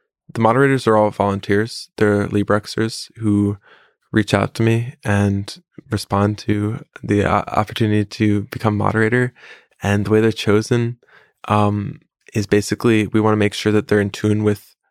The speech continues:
their community. We wanna make sure they come from diverse backgrounds, and we wanna make sure that they're, they sort of understand what the community is about. And then we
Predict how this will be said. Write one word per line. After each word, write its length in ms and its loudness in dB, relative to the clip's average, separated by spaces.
their 120 0
community. 580 0
We 80 -2
wanna 120 2
make 120 0
sure 140 -4
they 40 0
come 180 -4
from 300 -6
diverse 240 -2
backgrounds, 560 -4
and 120 -2
we 80 2
wanna 160 2
make 180 0
sure 200 -2
that 240 -2
they're, 300 0
they 80 2
sort 160 2
of 60 2
understand 340 2
what 100 2
the 60 -8
community 180 2
is 60 0
about. 380 0
And 140 2
then 180 2
we 320 2